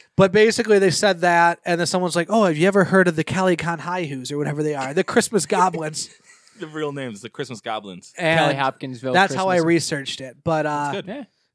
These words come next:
Speaker 1: So, the story obviously was fake, but I just
Speaker 2: Yeah.
Speaker 1: wanted to mention it because, uh, it brought me to the actual serious subject of Christmas goblins and
Speaker 2: Mm.
Speaker 1: how you protect yourself during this,
Speaker 3: Good.
Speaker 2: Wow.
Speaker 1: this trying
Speaker 2: So
Speaker 1: times.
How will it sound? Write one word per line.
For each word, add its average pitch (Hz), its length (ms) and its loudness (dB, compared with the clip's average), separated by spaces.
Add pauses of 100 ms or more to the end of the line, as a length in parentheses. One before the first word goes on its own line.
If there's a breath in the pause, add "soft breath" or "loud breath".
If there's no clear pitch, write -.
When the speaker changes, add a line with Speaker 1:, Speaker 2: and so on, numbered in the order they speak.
(120)
Speaker 1:
So, 185 420 4
the 190 80 -8
story 262 360 2
obviously 175 320 -2
was 151 140 -12
fake, 151 380 -2
but 170 80 2
I 175 60 4
just 156 100 0
Speaker 2:
Yeah. 180 60 -12
Speaker 1:
wanted 185 120 -2
to 165 40 -2
mention 156 340 -4
it 160 140 -4
because, 147 500 -4
uh, 135 320 -4
it 170 300 -2
brought 160 300 2
me 147 180 -10
to - 160 -10
the 139 200 -10
actual 147 500 -8
serious 151 500 0
subject 147 400 -2
of 135 100 -10
Christmas 139 420 -4
goblins 135 460 -4
and - 100 -6
Speaker 2:
Mm. 123 40 -4
Speaker 1:
how 135 60 0
you 135 140 -2
protect 139 440 -4
yourself 131 460 -4 (160)
during 139 220 -2
this, 135 220 0
Speaker 3:
Good. - 180 -16
Speaker 2:
Wow. 98 280 -6 (160 loud breath)
Speaker 1:
this 135 140 0
trying 139 420 -4
Speaker 2:
So - 60 -16
Speaker 1:
times. 127 220 -12